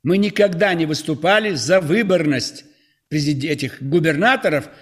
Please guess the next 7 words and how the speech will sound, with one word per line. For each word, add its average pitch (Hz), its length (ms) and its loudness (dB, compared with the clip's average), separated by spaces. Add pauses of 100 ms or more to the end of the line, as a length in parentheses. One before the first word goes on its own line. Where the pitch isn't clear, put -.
(140)
или 220 180 2
мэров 196 380 2
городов. 156 500 0
Почему? 196 480 0 (380)
Лишняя 202 440 0
трата 196 460 0
сил, 165 380 -2